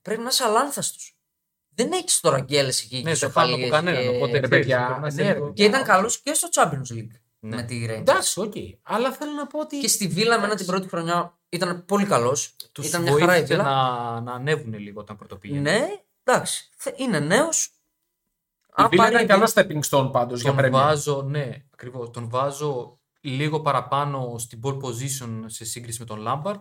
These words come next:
Speaker 2: αλλά και αυτός θέλει ακόμα να
Speaker 1: Θέλει,
Speaker 2: ψηθεί για
Speaker 1: θέλει
Speaker 2: να
Speaker 1: ψωμιά, θέλει ψωμιά.
Speaker 2: για Premier.
Speaker 1: Ένας παλιός ακόμα γνώριμος, ε, Ράφα Μπενίτεθ, σίγουρα θα δουλέψει κάπου.
Speaker 3: Στον επόμενο.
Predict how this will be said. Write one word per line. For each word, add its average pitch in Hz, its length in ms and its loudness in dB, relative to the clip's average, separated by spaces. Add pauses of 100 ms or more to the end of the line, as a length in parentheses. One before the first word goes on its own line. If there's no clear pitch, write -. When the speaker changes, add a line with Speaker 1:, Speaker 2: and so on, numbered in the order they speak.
Speaker 2:
αλλά 147 160 -8
και 135 100 -14
αυτός 120 260 -10
θέλει 147 220 -8
ακόμα 135 280 -10
να 135 80 -14 (100)
Speaker 1:
Θέλει, 160 200 0
Speaker 2:
ψηθεί 139 160 -4
για 135 120 -6
Speaker 1:
θέλει 151 120 2
Speaker 2:
να - 60 -2
Speaker 1:
ψωμιά, 139 380 -4
θέλει 127 140 -6
ψωμιά. 120 400 -10
Speaker 2:
για 104 200 -14
Premier. 104 220 -14 (1300)
Speaker 1:
Ένας 240 260 0
παλιός 208 400 2
ακόμα 160 260 -4
γνώριμος, 135 640 -4
ε, 127 160 -2
Ράφα 135 240 0
Μπενίτεθ, 160 480 0 (200)
σίγουρα 165 460 4
θα 135 100 -4
δουλέψει 117 360 -6
κάπου. 139 320 -6
Speaker 3:
Στον 120 160 -4
επόμενο. 117 380 -4